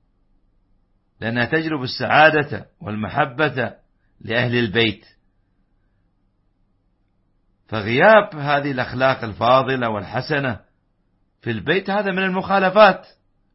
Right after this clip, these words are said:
لشرعنا في بيوتنا. والنبي صلى الله عليه وسلم نصح جابرا رضي الله عنه لما أراد الزواج، ك-، كما في الصحيحين،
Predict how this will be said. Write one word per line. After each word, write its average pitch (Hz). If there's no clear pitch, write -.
لشرعنا 143
في 135
بيوتنا. 143
والنبي 117
صلى 131
الله 117
عليه 139
وسلم 165
نصح 175
جابرا 175
رضي 127
الله 135
عنه 156
لما 139
أراد 147
الزواج، 151
ك-، 110
كما 120
في 117
الصحيحين، 143